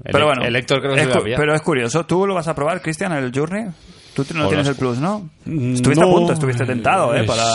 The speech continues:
Speaker 3: sí, de hecho, estoy mirando de cogérmelo para el año, pero me está que-, dando una bajona a lo que cuenta Jos.
Speaker 2: No, y que, y que el juego, a ver, te lo digo otra vez, está muy bien, pero no deja de ser una
Speaker 1: Una
Speaker 2: hora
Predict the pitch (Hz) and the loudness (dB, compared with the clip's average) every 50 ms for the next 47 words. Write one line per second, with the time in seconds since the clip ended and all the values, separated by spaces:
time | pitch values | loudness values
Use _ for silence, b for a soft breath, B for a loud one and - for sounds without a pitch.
0 | 113 117 120 113 - - - 147 165 165 160 151 139 135 135 - - 160 165 151 | 0 0 2 2 2 2 4 4 4 4 4 2 2 2 0 2 2 4 4 4
1 | 139 127 113 - 135 131 143 147 151 147 139 131 123 117 113 117 104 107 117 123 | 4 2 2 0 -2 0 0 0 0 0 0 0 0 0 -2 -4 -4 -2 -2 0
2 | 123 117 113 113 110 107 104 104 101 98 98 101 - - - - 113 107 107 110 | 0 2 2 2 2 2 2 2 2 0 0 -2 -4 -6 -4 -4 -4 -2 -2 -2
3 | 113 123 135 139 127 110 101 107 101 104 101 104 101 - - 110 113 120 123 123 | 0 0 -2 -2 -2 -4 -2 -2 -2 0 0 -2 -2 -2 -4 -4 -4 -4 -4 -4
4 | 120 123 117 117 120 120 113 110 110 107 101 113 127 127 117 110 104 104 104 107 | -2 -2 -2 -2 0 0 0 0 0 0 0 0 0 0 0 -2 -2 -2 0 0
5 | 113 113 113 107 117 113 110 - 107 98 - 123 123 139 139 - - - - 127 | 0 -2 -2 -2 -4 -4 -4 -4 -6 -4 -2 -2 -2 -2 -2 -6 -10 -6 -4 -2
6 | 127 143 110 131 113 - 127 113 104 - - 127 117 117 117 110 101 - 123 113 | -2 0 0 -2 -2 -2 -4 -6 -6 -6 -6 -4 -2 -2 -2 -2 -2 -2 -2 0
7 | 120 135 143 151 139 - - - - - - 107 110 117 127 123 107 - - 110 | 0 0 0 -2 -4 -8 -14 -20 -18 -8 -6 -4 -2 -2 -2 -2 -4 -6 -8 -8
8 | 104 104 107 110 110 107 107 104 113 127 113 - b b b b b b b b | -6 -4 -4 -4 -4 -4 -4 -4 -4 -4 -6 -8 b b b b b b b b
9 | b _ _ _ - 120 - 139 113 110 110 110 123 139 139 120 110 - 110 107 | b _ _ _ -8 -6 -4 -2 -2 -2 0 0 0 0 0 -2 -4 -4 -4 -2
10 | 104 104 107 107 107 110 110 107 113 110 - 123 113 110 - 123 120 139 151 151 | -2 0 -2 -2 -2 -2 -4 -4 -4 -2 -2 -2 -2 -2 -2 -2 0 0 -2 -2
11 | - - 117 113 107 104 104 107 120 117 123 | -4 -4 -4 -4 -2 0 2 2 2 4 2